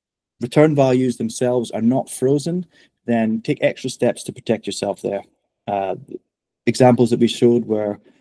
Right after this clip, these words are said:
duplicating and returning a duplicate, or actually freezing the object if you don't need to change it. Hide the inner workings behind an interface. Uh, behavior should be internal and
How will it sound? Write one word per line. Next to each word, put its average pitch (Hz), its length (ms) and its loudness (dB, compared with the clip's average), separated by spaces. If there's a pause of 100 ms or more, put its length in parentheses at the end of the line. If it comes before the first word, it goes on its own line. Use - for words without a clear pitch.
(220)
duplicating 135 720 2
and 110 80 0
returning 110 340 0
a 101 60 -4
duplicate, 127 640 0 (220)
or 117 120 4
actually 120 240 0
freezing 131 520 2
the 123 120 6
object 135 400 -2
if 110 100 -10
you 117 80 -2
don't 117 180 0
need 113 120 -2
to 104 80 -10
change 127 320 -4
it. 156 100 -4 (3000)
Hide 226 220 2
the 135 80 4
inner 127 240 4
workings 123 720 -2 (180)
behind 117 360 -4
an 117 60 0
interface. 104 840 -4
Uh, 101 200 -2 (220)
behavior 165 420 4
should 120 300 -2
be 113 280 2 (180)
internal 143 760 0 (380)
and 113 340 2